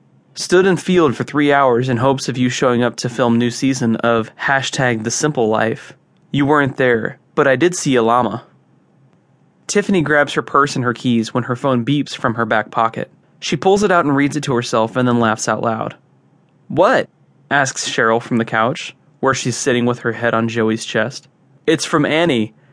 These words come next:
Apparently Reese made them stop for three hours in hopes of Paris Hilton appearing to film a reality show."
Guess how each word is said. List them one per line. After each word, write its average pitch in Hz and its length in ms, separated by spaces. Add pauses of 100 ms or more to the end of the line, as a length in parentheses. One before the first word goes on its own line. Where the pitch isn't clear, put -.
Apparently 185 520
Reese 170 320
made 165 200
them 135 120
stop 151 360
for 143 80
three 151 320
hours 139 360
in 123 80
hopes 131 320
of 123 100
Paris 139 340
Hilton 127 300
appearing 131 380
to 113 60
film 127 260
a 117 60
reality 113 500
show." - 340